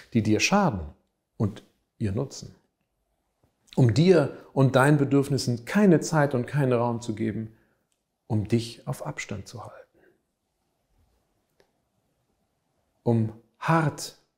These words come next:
den Gaslichteffekt einzusetzen, also um zwischen Zuwendung und Abstand zu wechseln, damit du dich noch mehr bemühst, deine Fehler und deine Schuld wieder gut zu machen, aber dich darin total verlierst.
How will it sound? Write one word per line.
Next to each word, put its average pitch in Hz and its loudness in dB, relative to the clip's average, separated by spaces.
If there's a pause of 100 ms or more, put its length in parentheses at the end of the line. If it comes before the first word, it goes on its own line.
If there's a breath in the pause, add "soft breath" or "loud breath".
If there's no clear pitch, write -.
(180)
den 107 -2
Gaslichteffekt 113 -6
einzusetzen, - -10 (1080 loud breath)
also 110 0
um 113 -2 (180)
zwischen 113 -4
Zuwendung 143 2
und 127 -4
Abstand - -4
zu 104 -6
wechseln, 131 0
damit 123 -2
du 127 -4
dich 117 -6
noch 110 -8
mehr 147 0
bemühst, 131 -4
deine 107 -4
Fehler 139 0
und 113 -4
deine 117 -8
Schuld 139 0
wieder 120 -2
gut 156 -2
zu 107 -10
machen, 101 -10 (340)
aber 107 -4
dich 95 -8
darin 104 -10
total - -14
verlierst. - -8